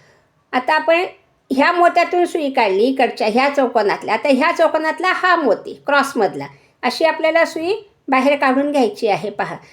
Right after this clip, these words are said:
नंतर काय करायचं मैत्रिणींनो, बंद झाल्यानंतर परत काय करायचं आपण,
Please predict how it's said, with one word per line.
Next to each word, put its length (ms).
नंतर 300
काय 200
करायचं 340
मैत्रिणींनो, 420
बंद 280
झाल्यानंतर 680
परत 280
काय 140
करायचं 320
आपण, 300